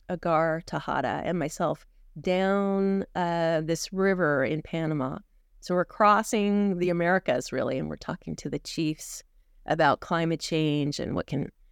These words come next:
what could be done and what's happening. Um, so that was just amazing, and that's actually debuting now. Um, so that was, that was amazing, and, and, uh, so we showed that in the Kuna territory, and then they're making the,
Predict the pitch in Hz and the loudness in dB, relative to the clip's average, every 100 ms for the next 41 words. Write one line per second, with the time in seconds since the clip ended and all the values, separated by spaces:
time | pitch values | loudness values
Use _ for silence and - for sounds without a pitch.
0 | _ - - 156 143 160 147 151 151 151 | _ -4 -4 -4 -4 0 2 2 2 2
1 | 143 135 135 - - 143 139 147 143 147 | 0 0 -2 -4 -6 -6 -4 -4 -6 -8
2 | - - _ - - 139 139 139 143 156 | -12 -20 _ -20 -10 -6 -4 -4 -6 -8
3 | - 196 185 208 180 - 170 - 135 151 | -6 0 4 4 2 -4 -8 -6 -2 0
4 | 156 170 165 143 143 139 147 151 - - | 0 0 0 0 0 0 -2 -4 -4 -4
5 | - 175 165 156 151 156 151 147 143 143 | -2 -4 -2 -2 0 0 0 0 0 0
6 | 147 139 147 - - - - - - 123 | -2 -4 -6 -14 -20 -20 -20 -20 -10 -4
7 | 135 151 180 156 - - - _ - - | -2 -2 -4 -4 -6 -12 -20 _ -8 -2
8 | 180 180 180 214 208 - 180 170 196 208 | 4 6 6 4 -2 -2 2 4 4 2
9 | 185 165 165 170 156 156 175 - 175 170 | 0 0 0 0 0 0 -2 -4 -2 -2
10 | 170 165 160 147 147 - - 175 165 160 | 0 2 2 2 0 -4 -2 -2 0 -4
11 | - - 170 165 156 - 180 180 175 156 | -8 -14 -8 -4 -4 0 4 4 6 4
12 | 156 143 135 - 160 - - 175 175 - | 4 2 -4 -2 -2 -2 0 2 2 0
13 | 175 165 165 160 151 151 - 131 135 131 | 0 2 2 0 0 -4 -4 -6 -4 -4
14 | 127 127 147 180 160 180 175 165 170 143 | -4 -4 0 4 4 4 2 0 0 -2
15 | 147 | -4